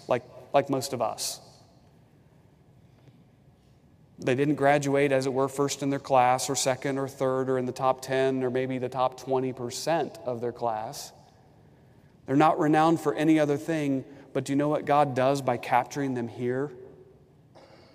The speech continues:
The simplicity of the ordinary life of faith and faithfulness, God sets them down in His Word, and this Word will last forever.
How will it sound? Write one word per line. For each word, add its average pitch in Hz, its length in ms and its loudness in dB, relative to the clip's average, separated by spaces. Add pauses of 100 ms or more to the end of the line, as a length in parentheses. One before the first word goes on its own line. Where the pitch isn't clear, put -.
(960)
The 135 60 -8
simplicity 165 680 2
of 127 200 -2
the 131 100 -4
ordinary 143 540 -2
life 127 340 -2
of 123 100 -4
faith 143 340 -4
and 127 120 -8
faithfulness, 139 680 -6 (280)
God 139 320 0
sets 151 320 0
them 139 160 0
down 131 200 0
in 131 120 -2
His 117 200 -6
Word, 123 440 -2 (220)
and 127 140 -4
this 131 160 -6
Word 127 400 -4
will 117 180 -2
last 120 360 -4
forever. 113 460 -6